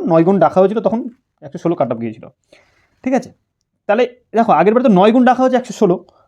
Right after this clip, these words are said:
আর আগের, তার আগের বারে আট গুণ ডাকা হয়েছে একশো তিন। এটা কী করে হলো? কোশ্চেন লেভেল নির্ভর করছে এখানে। এই, আহ, মানে, আট গুণ ডাকা হয়েছে কিন্তু তার মানে কাট আপ অনেক কম গিয়েছে, একশো তিন। আর যেখানে নয় গুণ ডাকা হয়েছে সেখানে কাট আপ একশো ষোলো চলে গেল। এর কারণ এই, এই, এই পার্থক্যর কারণটা হচ্ছে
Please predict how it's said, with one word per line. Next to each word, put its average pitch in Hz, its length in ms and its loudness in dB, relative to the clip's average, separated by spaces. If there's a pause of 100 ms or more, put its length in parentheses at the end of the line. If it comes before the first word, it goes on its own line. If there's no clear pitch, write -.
আর 160 120 0
আগের, 190 180 2
তার 214 180 2
আগের 226 160 2
বারে 233 220 2
আট 196 180 2
গুণ 233 140 2
ডাকা 247 180 2
হয়েছে 247 140 2
একশো 220 220 0
তিন। 135 160 -4
এটা 175 140 -2
কী 208 100 -4
করে 220 120 2
হলো? 254 260 -2
কোশ্চেন 175 280 -4
লেভেল 151 240 2
নির্ভর 139 220 -2
করছে 135 280 -12 (600)
এখানে। 127 260 -12
এই, 170 200 0
আহ, 139 480 2 (200)
মানে, 165 120 2
আট 190 180 2
গুণ 240 140 2
ডাকা 226 180 2
হয়েছে 165 220 2 (200)
কিন্তু 190 160 -4
তার 202 120 2
মানে 214 160 0
কাট 190 180 2
আপ 214 80 2
অনেক 214 180 -2 (260)
কম 208 180 2
গিয়েছে, 127 260 0 (340)
একশো 170 200 -2
তিন। 139 300 -2 (240)
আর 143 80 -6
যেখানে 202 180 2
নয় 196 200 4
গুণ 226 120 2
ডাকা 233 180 2
হয়েছে 240 160 -2
সেখানে 226 180 -2
কাট 214 120 2
আপ 214 60 4
একশো 208 160 -2
ষোলো 185 180 -4
চলে 147 160 -2
গেল। 123 100 -6
এর 151 100 -4
কারণ 180 180 2
এই, 202 120 -6
এই, 214 280 -6
এই 214 80 -4
পার্থক্যর 220 420 -2
কারণটা 202 340 2
হচ্ছে 208 220 -2